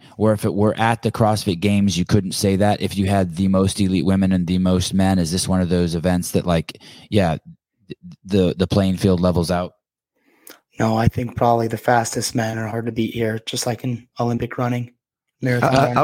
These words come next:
Speaker 3: I, yeah, and I would say even, I mean, we, we don't know if the degree of incline of these steps is such to where you can't skip steps,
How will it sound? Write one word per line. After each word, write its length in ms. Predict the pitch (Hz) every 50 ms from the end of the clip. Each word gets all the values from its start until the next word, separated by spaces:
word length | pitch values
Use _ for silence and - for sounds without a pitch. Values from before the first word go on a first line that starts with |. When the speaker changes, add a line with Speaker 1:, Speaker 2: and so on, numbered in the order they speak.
| 170 - - - - - - -
Speaker 3:
I, 60 | - -
yeah, 180 | - 113 127
and 80 | 135 135
I 60 | 147
would 160 | 175 190 -
say 200 | - - 117 110
even, 400 | 110 104 104 104 95 104 98 92
I 40 | 85
mean, 260 | 95 95 92 92 87 - -
we, 180 | 87 98 101 -
we 140 | - 101
don't 220 | 101 98 92 90 90
know 440 | 87 87 90 90 90 87 82 - _ _ _ _ _ _ _ _ _ _ _ _ _ _ _ _ _ _ _ _ _ _ _ _ _ _ _ _ _ _ _ _ -
if 340 | 95 92 85 - - - - _ _ _ _ _ _ _ -
the 180 | 87 82 98
degree 760 | 90 90 87 76 85 87 90 98 101 101 101 95 90 87 82 - - -
of 160 | - 90 80 -
incline 540 | - 92 87 90 - - 98 92 87 85 80
of 180 | 80 73 73 76
these 260 | 90 95 101 104 98
steps 460 | - - - - 71 71 - - -
is 120 | 87 78 -
such 300 | - 87 85 - - -
to 80 | - 80
where 180 | 82 82 80
you 200 | 80 76 78 76
can't 420 | - - - - 98 98 - - -
skip 400 | - - - - - - - -
steps, 560 | - - - 69 76 - - - - -